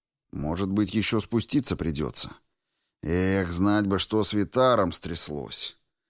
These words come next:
О Витаре Лаэда по молчаливому согласию не говорили,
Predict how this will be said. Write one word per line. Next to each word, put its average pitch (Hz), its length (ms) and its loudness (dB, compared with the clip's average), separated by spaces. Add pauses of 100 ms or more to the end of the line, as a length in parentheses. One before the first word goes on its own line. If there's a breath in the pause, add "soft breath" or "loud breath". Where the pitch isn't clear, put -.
(300)
О 76 140 -4
Витаре 117 540 2
Лаэда 123 580 2
по 123 160 -2
молчаливому 113 800 0
согласию 104 760 0
не 104 140 2
говорили, 92 840 0